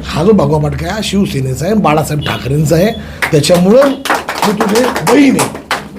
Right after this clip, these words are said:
आणि तू माझा भाऊ आहे, तुला हात लागणार नाही, तुला धक्का लागला तर माझ्या जीवाला धक्का," म्हटलं. तिथं भाऊ वाचले.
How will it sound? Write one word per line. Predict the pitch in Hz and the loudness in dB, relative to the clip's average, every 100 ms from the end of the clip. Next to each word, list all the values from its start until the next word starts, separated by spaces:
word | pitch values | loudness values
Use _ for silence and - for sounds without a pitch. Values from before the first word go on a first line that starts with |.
| - - | -10 -6
आणि | 147 | -2
तू | 196 | 0
माझा | 180 185 | 2 4
भाऊ | 160 156 202 | 4 4 4
आहे, | 226 233 | 2 0
तुला | - 156 | -2 -2
हात | 151 151 165 | -2 -4 -4
लागणार | 165 160 160 | -4 -2 -2
नाही, | 185 | -2
तुला | 180 139 | -2 -4
धक्का | 120 147 | -4 -2
लागला | 147 151 | 2 2
तर | 151 151 | 2 0
माझ्या | 147 135 | 0 0
जीवाला | 123 120 92 | 0 0 0
धक्का," | - | -4
म्हटलं. | 90 76 - - - - 131 | -8 -8 -10 -12 -14 -10 -4
तिथं | 135 165 | 0 2
भाऊ | 117 135 135 | 4 2 0
वाचले. | 123 - 120 | -2 -2 -4